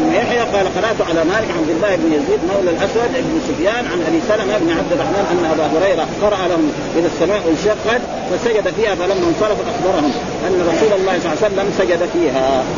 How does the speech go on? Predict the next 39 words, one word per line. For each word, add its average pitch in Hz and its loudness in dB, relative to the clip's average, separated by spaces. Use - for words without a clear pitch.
وهو 170 4
أبو 165 0
هريرة 220 2
ما 220 0
أسلم 196 0
إلا 190 2
عام 180 0
سبعة، - -4
معنى 320 0
فين 220 4
جاء 196 2
الرسول 175 2
سجد 165 2
فيها؟ 151 2
في - -4
المدينة 190 0
بعد 180 -2
ما 185 2
أسلم، 175 0
يعني 156 0
في 185 2
عام 185 0
سبعة 220 0
أو 196 2
ثمانية 214 0
أو 190 2
تسعة 226 -2
أو 214 2
عشرة، 151 -2
وهذا 180 2
هو 190 2
الصحيح. 165 2
إذا 180 -2
السجود 170 0
في، 180 0
في 175 -2
المفصل 220 -2
ثابت 190 0
عن 160 -4